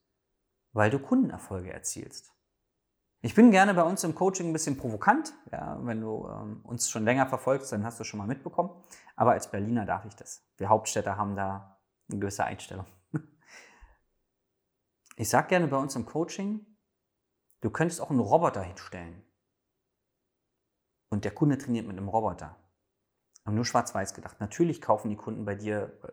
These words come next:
wegen deiner Empathie, ja, weil du auch mal einen Witz machst oder weil du vielleicht besonders streng bist oder warum auch immer. Das ist ein Teil der ganzen Formel. Ein anderer Teil, und es gibt Kunden, die kommen nur deshalb zu dir.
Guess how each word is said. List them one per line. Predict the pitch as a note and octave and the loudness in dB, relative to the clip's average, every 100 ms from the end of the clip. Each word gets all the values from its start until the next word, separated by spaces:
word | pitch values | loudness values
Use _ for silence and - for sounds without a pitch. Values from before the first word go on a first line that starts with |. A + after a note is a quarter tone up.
| - | -12
wegen | G2 G2+ | -6 -2
deiner | G2 G2 | -2 -4
Empathie, | G#2 G2+ G2 - D3+ F3 - _ _ - | -8 -6 -6 -4 -4 -4 -10 _ _ -12
ja, | G#2 | -4
weil | G#2 | -2
du | F2+ | -2
auch | - | -2
mal | F#2 | -6
einen | G2 | -4
Witz | D3 - | -2 -2
machst | C#3+ C#3 - - _ - | -2 -2 -6 -12 _ -6
oder | A#2 G2 | -4 -2
weil | G#2 G2 | -2 -4
du | - | -8
vielleicht | G#2+ G#2 F#2+ | -6 -4 -4
besonders | - G2 G2+ F#2+ | -4 -4 -4 -6
streng | - B2+ D3+ C#3 | -2 2 2 2
bist | C#3 - _ _ _ _ | -2 -6 _ _ _ _
oder | - A#2 A2+ | 4 4 4
warum | G#2+ B2+ | 2 0
auch | A#2+ | 0
immer. | F3+ C3+ F2 - _ _ _ - _ _ _ _ _ _ - | 4 4 4 -8 _ _ _ -20 _ _ _ _ _ _ 0
Das | B2 B2 | 2 2
ist | - | 2
ein | B2+ C#3+ | 4 2
Teil | C3+ G2+ F2 E2 - | 0 -4 -6 -8 -12
der | F#2+ | -8
ganzen | F#2+ - G2+ | -8 -8 -10
Formel. | - F2+ - | -10 -10 -8
Ein | G#2 | -6
anderer | - B2 F#3 G#3+ A#3 | 0 2 2 0 -2
Teil, | A#3 - D3 B2+ G2+ G#2 - | -4 -4 -2 0 -2 -6 -18
und | - G#2 | -16 -10
es | - | -4
gibt | C3+ | -4
Kunden, | - F3 D#3+ | 0 2 2
die | C#3 | -2
kommen | - E3 D#3+ | -2 -2 0
nur | E3+ | 0
deshalb | D#3 D#3 D#3+ D3+ | 0 0 -2 -6
zu | - A#2 | -8 -8
dir. | G2+ F#2 | -8 -10